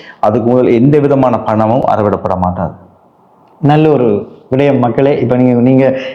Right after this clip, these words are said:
Speaker 2: எதிர்பார்த்த கேள்வியை நான் கொஞ்சம் கடைசியா தான் கேட்டுட்டேன். இப்ப என்னன்னா, நீங்க அந்த கமிஷனை வந்து சொல்லிட்டீங்க.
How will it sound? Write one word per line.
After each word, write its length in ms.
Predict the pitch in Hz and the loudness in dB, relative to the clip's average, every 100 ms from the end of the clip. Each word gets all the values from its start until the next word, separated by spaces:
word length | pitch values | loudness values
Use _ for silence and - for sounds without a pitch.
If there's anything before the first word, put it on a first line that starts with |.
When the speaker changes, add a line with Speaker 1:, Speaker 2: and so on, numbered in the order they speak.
| - | -4
Speaker 2:
எதிர்பார்த்த 460 | 131 156 175 160 143 | 0 2 2 2 2
கேள்வியை 300 | 156 151 180 | 2 2 2
நான் 140 | 156 | 0
கொஞ்சம் 200 | 143 120 | 0 2
கடைசியா 360 | 127 139 156 143 | 0 0 0 0
தான் 240 | 127 120 | 0 0
கேட்டுட்டேன். 580 | 131 143 143 139 180 - - _ | 0 -2 0 0 -2 -4 -14 _
இப்ப 240 | - 165 | 0 2
என்னன்னா, 160 | 160 196 | 2 2
நீங்க 160 | 175 151 | 2 2
அந்த 200 | 123 104 92 - | 2 0 -4 -4
கமிஷனை 480 | 160 185 185 175 143 | 0 0 0 0 2
வந்து 200 | 127 135 | 2 0
சொல்லிட்டீங்க. 480 | 113 107 107 95 90 | 0 0 0 -2 -2